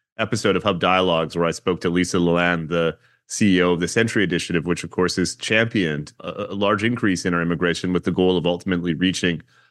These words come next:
a hundred million Canadians by twenty-one hundred. Amanda, if it's okay with you, I'd like to stay for a moment on the kind of cultural and business dynamics, 'cause it just interests me so much,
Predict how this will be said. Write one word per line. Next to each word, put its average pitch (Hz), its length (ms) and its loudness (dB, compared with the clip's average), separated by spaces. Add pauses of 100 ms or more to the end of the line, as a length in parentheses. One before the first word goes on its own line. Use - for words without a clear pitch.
(200)
a 104 60 -2
hundred 107 260 0
million 92 300 0
Canadians 90 480 0
by 85 280 0
twenty-one 85 580 -2
hundred. 87 440 -2 (300)
Amanda, 180 220 4
if 185 100 0
it's 247 100 -2
okay 254 220 2
with 190 120 2
you, 170 80 4
I'd 143 100 2
like 226 160 2
to 143 80 0
stay - 420 2
for 135 180 0
a 123 40 2
moment 120 340 2 (180)
on 113 300 2
the 104 280 2 (460)
kind 127 140 0
of 110 80 -6
cultural 143 420 0
and 101 160 0
business 110 340 0
dynamics, 85 400 0
'cause 107 120 0
it 104 80 -6
just 156 180 0
interests 135 340 0
me 120 120 2
so 117 180 2
much, 120 160 2